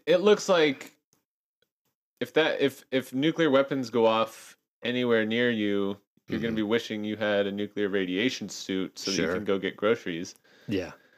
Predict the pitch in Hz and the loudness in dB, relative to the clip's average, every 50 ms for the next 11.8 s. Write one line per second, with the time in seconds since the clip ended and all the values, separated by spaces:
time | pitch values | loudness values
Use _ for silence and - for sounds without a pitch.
0 | _ _ _ _ _ _ _ _ _ - 131 113 123 120 120 139 139 127 123 113 | _ _ _ _ _ _ _ _ _ 0 2 2 2 2 2 2 2 2 0 0
1 | 101 131 175 208 175 127 117 113 113 123 123 - - 123 123 113 104 - - 98 | 2 4 4 6 4 4 2 0 -2 -2 -2 -2 -4 -4 -4 -4 -6 -6 -6 -6
2 | 85 82 87 120 - - - - _ - 117 131 143 180 170 185 190 190 196 185 | -6 -6 -8 -14 -16 -18 -20 -20 _ -14 -6 -2 -2 0 0 -2 -2 -2 0 2
3 | 175 160 139 131 123 - 123 131 127 120 - - _ _ _ _ _ _ _ _ | 4 4 2 2 0 -2 -2 0 0 0 -2 -6 _ _ _ _ _ _ _ _
4 | _ _ _ _ _ _ _ _ _ _ _ _ _ _ - 117 120 135 147 139 | _ _ _ _ _ _ _ _ _ _ _ _ _ _ -6 2 2 4 4 4
5 | 131 110 104 95 85 - 110 101 - - - - - - _ _ _ _ - 107 | 2 0 -2 -4 0 0 2 2 0 -2 -10 -14 -20 -20 _ _ _ _ -2 -2
6 | 90 76 - _ _ _ _ - 127 120 120 113 - - _ _ 135 123 131 131 | -2 -2 -8 _ _ _ _ 0 2 2 2 0 -2 -6 _ _ -2 0 0 2
7 | 135 160 170 147 120 117 123 127 123 - - - - - _ _ _ _ _ _ | 2 2 2 2 2 2 2 2 2 -2 -10 -12 -14 -18 _ _ _ _ _ _
8 | 120 110 104 101 104 117 131 110 - - - - 110 95 92 82 78 78 - - | -6 -4 -2 -2 -2 0 -2 -2 -4 -8 -12 -14 -10 -6 -6 -6 -6 -8 -10 -14
9 | _ _ - 95 92 87 80 69 92 92 - 120 110 104 110 - - 120 120 110 | _ _ -6 -4 -4 -2 -2 -2 -2 0 2 2 2 2 0 0 0 0 0 2
10 | 127 123 - - - - - - 156 151 151 147 143 139 131 123 117 110 104 95 | 0 -2 -2 -4 -6 -6 -4 2 4 6 8 8 8 8 6 6 4 4 2 2
11 | - 101 92 90 - - 90 87 85 85 - 90 85 80 78 78 | 0 0 -2 -2 0 -2 -2 -2 -2 -4 -4 -2 -2 -2 -4 -8